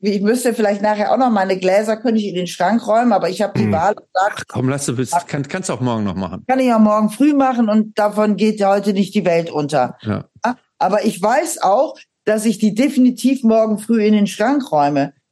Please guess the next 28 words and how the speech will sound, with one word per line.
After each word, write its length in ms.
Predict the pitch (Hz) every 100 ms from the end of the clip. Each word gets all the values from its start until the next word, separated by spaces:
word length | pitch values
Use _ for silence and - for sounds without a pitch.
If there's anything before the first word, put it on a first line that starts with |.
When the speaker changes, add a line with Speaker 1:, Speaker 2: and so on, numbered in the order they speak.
| _
Speaker 1:
Jemand 460 | - 220 269 262 -
aber 280 | 170 196 190
mit 240 | 202 202
einer 100 | 196
Depression, 840 | 185 190 - 185 - 269 311 262 180
der 180 | 175
nicht 200 | 190 214
mehr 160 | 208 202
hochkommt 440 | 262 294 226 196
oder 340 | 185 185 185 185 - _
mit 220 | - 208 214
einem 120 | -
traumatischen 760 | 175 190 196 254 320 285 240
Erlebnis, 680 | 214 190 190 202 - 180 165
der 280 | - 190 -
also 420 | 185 180 185 180 _ -
nicht 200 | 190 190
mehr 120 | 190
in 60 |
der 120 | 190 180
Lage 340 | 233 320 262
ist, 200 | 143 180
der 160 | 202 -
hat 180 | 277
halt 220 | 277 226 220
nicht 220 | 208 -
die 120 | 180
Wahl. 380 | 160 147 139